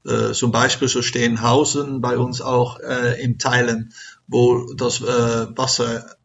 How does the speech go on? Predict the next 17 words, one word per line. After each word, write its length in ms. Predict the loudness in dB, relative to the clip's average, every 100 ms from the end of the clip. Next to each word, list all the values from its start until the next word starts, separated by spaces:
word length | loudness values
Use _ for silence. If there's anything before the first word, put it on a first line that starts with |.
| -8
was 180 | -4 -4
unterlaufen 600 | -2 0 4 4 2 -4
kann. 440 | -4 -2 -4 -6 -18 _ _ -20 -20 _
Aber 260 | 0 2 2
dann, 300 | 0 0 0
äh, 340 | 0 0 0
ja, 160 | 0 0
dann 280 | 0 -2 -2
können 220 | 0 2
die 140 | 2
Hausen, 300 | 4 2 0
die 160 | -2 -2
treiben 420 | 0 2 2 0
dann 260 | 0 -2 0
auf 220 | 0 0
das 220 | -4 -2
Wasser. 240 | -2 -2